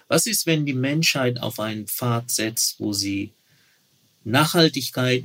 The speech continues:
über alles stellt und so schnell wie möglich die Emissionen herunterfährt oder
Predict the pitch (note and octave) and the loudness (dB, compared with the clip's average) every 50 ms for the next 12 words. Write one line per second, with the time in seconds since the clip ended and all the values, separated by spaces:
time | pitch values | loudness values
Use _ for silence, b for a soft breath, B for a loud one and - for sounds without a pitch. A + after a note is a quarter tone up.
0 | - - E3 E3 E3+ F3 F3 - - - C3+ C3 C#3+ D3 D3 - - - - C#3+ | -2 0 2 2 2 2 0 0 0 0 0 0 2 2 2 0 0 0 0 0
1 | C#3+ D#3 E3 F3+ F#3+ - - - - _ - C3 B2+ B2 B2+ B2+ B2+ B2 - - | 0 2 0 0 -2 -4 -12 -20 -14 _ -2 0 2 2 2 0 -2 -4 -4 -2
2 | - B2 B2 A#2+ - D#3+ E3+ E3+ F3 F3 D#3+ D3+ D3 C#3 C#3 D3 D3+ - - C3 | 2 2 2 2 4 6 6 6 6 6 4 2 0 0 0 0 -2 -2 -4 -6
3 | B2 - - C3 A#2+ A#2+ A#2+ B2 A#2 - - - B2+ A#2+ A#2+ A#2+ A#2+ A#2 A2+ A#2 | -4 -2 -2 -2 0 2 2 2 2 2 2 2 4 4 4 4 2 0 -2 -2
4 | A#2 A#2 - A2 G#2 G2 - D#2 - - - D#2+ D2 - - - - - - D2+ | -4 -2 -2 -4 -6 -6 -6 -8 -6 -6 -6 -6 -6 -8 -10 -14 -18 -14 -10 -6
5 | E2 E2 D#2+ D2+ - | -6 -4 -6 -6 -8